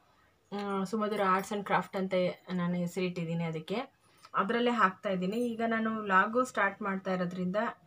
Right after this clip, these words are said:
ಆ, ಅದರಲ್ಲೇನೆ ನಾನು ವ್ಲಾಗುನು ಹಾಕ್ತೀನಿ. ಹಾಗೆ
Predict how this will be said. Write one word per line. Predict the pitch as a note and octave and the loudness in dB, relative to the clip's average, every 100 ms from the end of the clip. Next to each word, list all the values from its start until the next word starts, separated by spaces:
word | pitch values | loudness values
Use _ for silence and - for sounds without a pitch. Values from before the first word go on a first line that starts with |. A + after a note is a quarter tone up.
| _ _ - | _ _ -6
ಆ, | E3+ F#3 F#3 F3 | -2 2 2 0
ಅದರಲ್ಲೇನೆ | F3+ A3 A#3 A#3 A#3+ | 0 -2 0 2 2
ನಾನು | B3 A3+ | 2 2
ವ್ಲಾಗುನು | G#3 G3 G3 A3+ A3+ | 2 2 2 2 2
ಹಾಕ್ತೀನಿ. | G#3 G3 - G#3+ | 0 -2 -6 -6
ಹಾಗೆ | A3 G3 F#3+ G#3 | -4 -4 -4 -6